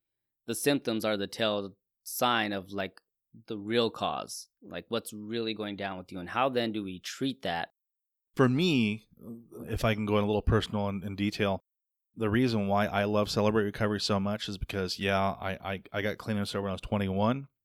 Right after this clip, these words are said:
Speaker 2: but then when I was doing my third step, you know, you, you know, choose a, a, a God, if you would, uh,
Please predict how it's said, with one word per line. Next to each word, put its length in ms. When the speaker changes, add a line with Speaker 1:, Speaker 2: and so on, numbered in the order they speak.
Speaker 2:
but 140
then 320
when 140
I 40
was 100
doing 180
my 100
third 300
step, 420
you 80
know, 160
you, 260
you 80
know, 140
choose 340
a, 60
a, 280
a 180
God, 340
if 120
you 120
would, 200
uh, 140